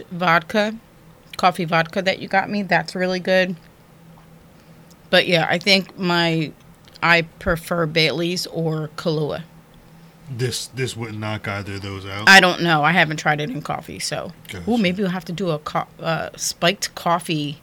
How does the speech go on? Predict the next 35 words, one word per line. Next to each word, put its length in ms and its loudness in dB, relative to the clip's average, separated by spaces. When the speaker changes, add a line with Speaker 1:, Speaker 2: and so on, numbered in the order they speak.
Speaker 2:
That's 280 -10
you. 260 -8
What 220 -10
you 80 -4
should 340 -6
do, 600 0
what 240 -2
you 100 4
should 360 0
do, 460 2
honestly. 380 2
Speaker 1:
The 140 0
problem 640 8
with 240 2
that 380 8
is 320 6
that 200 8
means 280 4
I 220 6
either 340 4
have 280 4
to 60 -8
be 160 0
plastered 680 2
in 180 2
the 60 4
morning 560 0
or 240 6
caffeined 880 4
up 420 6
at 200 4
night. 300 0
Speaker 2:
What 400 -4
you 100 0
do 720 -4